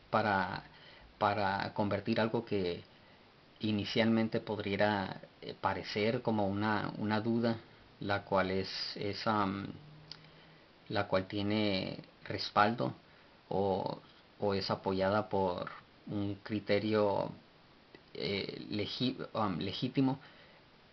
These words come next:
y pues nuestra emoción era pues para completamente, eh, descreditar, aunque pues la opinión de, del prójimo es su opinión y, y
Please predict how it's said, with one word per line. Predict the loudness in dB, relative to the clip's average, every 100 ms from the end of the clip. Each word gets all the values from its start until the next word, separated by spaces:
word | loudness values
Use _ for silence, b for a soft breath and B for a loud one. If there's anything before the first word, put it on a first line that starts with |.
| -4
y | 2 2 2
pues | 0 -2 -2
nuestra | -2 -4 -4 0 4 4 4
emoción | 2 -2 -2 0 0
era | 0 -2
pues | -4 -6 -2
para | 0 2 0 -2 -4
completamente, | -4 -4 -2 -2 -2 -2 0 0 0 -2 -8 -14 -20 -20 -10
eh, | -6 -4 -6 -6
descreditar, | -4 -2 -4 -2 -2 -2 2 2 4 0
aunque | -2 -2 -4
pues | -6 -4 -6
la | -4
opinión | -4 -2 -2 -2 0
de, | 0 0 -4 -14 -20 -20 -20 B B B B -4
del | -2
prójimo | 2 2 2 2 2 0 -2 -10 -8
es | -6 -6
su | -4 -2 -2
opinión | -2 -2 0 2 2
y, | -2
y | -4 -6 -6 -8